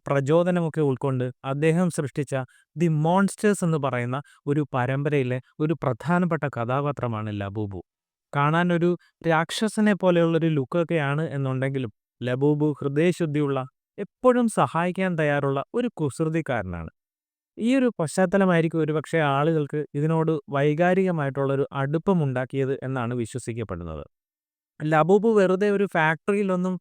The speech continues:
പെട്ടെന്നൊരു ദിവസം ഉണ്ടായതൊന്നുമല്ല, മറിച്ച് വർഷങ്ങളുടെ കലാപരമായ പാരമ്പര്യമുള്ള ഒരു കഥാപാത്രമാണ്. ഹോങ്കോങ്ങിൽ ജനിച്ച കസീങ് ലങ് ചെറുപ്പത്തിൽ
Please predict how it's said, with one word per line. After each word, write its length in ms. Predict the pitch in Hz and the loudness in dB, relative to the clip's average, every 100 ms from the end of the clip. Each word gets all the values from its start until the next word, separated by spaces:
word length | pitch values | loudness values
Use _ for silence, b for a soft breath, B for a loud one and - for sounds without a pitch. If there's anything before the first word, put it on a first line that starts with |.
| b b | b b
പെട്ടെന്നൊരു 440 | 165 151 196 185 | -4 0 0 0
ദിവസം 260 | 175 160 180 | 0 -2 -2
ഉണ്ടായതൊന്നുമല്ല, 600 | 135 143 143 139 127 87 85 b b b | 0 0 -2 -2 -4 -6 -8 b b b
മറിച്ച് 340 | 156 160 - 180 175 b - | 0 0 0 -4 -6 b -4
വർഷങ്ങളുടെ 760 | 143 135 - 208 202 190 175 170 | -2 -2 -2 0 2 2 0 -2
കലാപരമായ 840 | - 131 147 175 180 170 156 147 | -2 0 0 0 0 0 -2 -2
പാരമ്പര്യമുള്ള 800 | 143 127 123 151 165 165 151 123 131 | 0 0 2 2 0 0 -2 -4 -2
ഒരു 140 | 185 | 0
കഥാപാത്രമാണ്. 840 | 208 143 135 139 135 123 113 85 90 b b | 2 0 0 0 0 -2 -6 -6 -8 b b
ഹോങ്കോങ്ങിൽ 560 | - 175 180 208 220 220 | 2 4 4 2 4 4
ജനിച്ച 300 | 185 175 - 165 170 | 2 2 0 -4 -6
കസീങ് 520 | - 160 - 190 180 160 | -6 -4 0 2 2 2
ലങ് 200 | 131 120 b b | -2 -6 b b
ചെറുപ്പത്തിൽ 600 | - 170 170 - 196 202 | 2 4 4 0 0 0